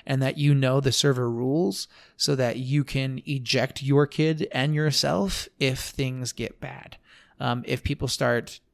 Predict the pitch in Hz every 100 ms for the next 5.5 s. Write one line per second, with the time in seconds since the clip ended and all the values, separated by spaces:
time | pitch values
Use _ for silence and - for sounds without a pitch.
0 | _ 127 117 123 127 127 196 131 147 143
1 | 147 135 139 147 135 123 127 123 123 123
2 | - 127 127 131 123 123 131 165 160 -
3 | 147 135 123 117 - 151 147 143 135 120
4 | 113 131 127 123 123 117 160 160 165 156
5 | - - - 104 113